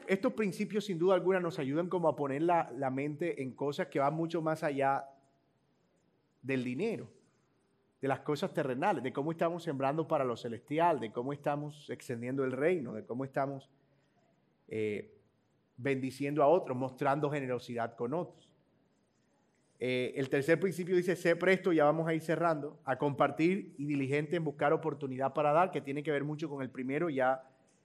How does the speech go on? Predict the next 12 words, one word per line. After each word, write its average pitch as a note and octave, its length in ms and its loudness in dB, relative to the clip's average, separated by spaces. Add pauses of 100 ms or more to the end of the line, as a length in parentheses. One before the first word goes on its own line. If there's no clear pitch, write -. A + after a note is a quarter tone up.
(240)
mencionamos C#3 720 -2
eso, D3+ 280 0
¿verdad? C3 320 -2 (640)
Pero D3+ 160 2
hay F#3 140 4
un A3+ 100 2
principio F3 520 -4
que D#3 140 -2
yo D3 120 2
no E3 140 0
quiero E3+ 260 0
dejar D3 480 0